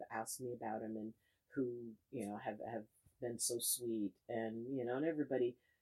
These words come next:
has that, you know, that special pet that they've lost that they think about. So again, thank you for joining me. And as always,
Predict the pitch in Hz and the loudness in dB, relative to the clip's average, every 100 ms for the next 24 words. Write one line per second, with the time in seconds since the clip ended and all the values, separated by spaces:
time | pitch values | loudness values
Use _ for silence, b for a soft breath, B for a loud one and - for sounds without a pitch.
0 | _ 131 120 123 - 117 113 - 127 117 | _ 4 6 6 4 4 2 2 -4 -2
1 | 117 104 - - 120 123 120 117 113 117 | 0 0 0 -2 -2 -4 -6 -4 -4 -4
2 | 110 110 113 117 113 113 - - 107 107 | 0 -2 0 4 4 4 0 -4 -8 -8
3 | - 101 101 104 101 104 104 - _ _ | -8 -8 -10 -12 -16 -16 -16 -20 _ _
4 | _ _ _ _ _ _ _ _ _ _ | _ _ _ _ _ _ _ _ _ _
5 | _ _ _ _ _ _ - 160 156 147 | _ _ _ _ _ _ 4 10 12 12
6 | 135 135 147 147 160 151 156 135 143 139 | 10 8 6 6 4 2 2 4 6 6
7 | 143 143 147 190 190 _ _ _ - 127 | 8 8 8 6 0 _ _ _ -14 -8
8 | 127 131 131 123 - - - | 0 2 4 2 -2 -6 -8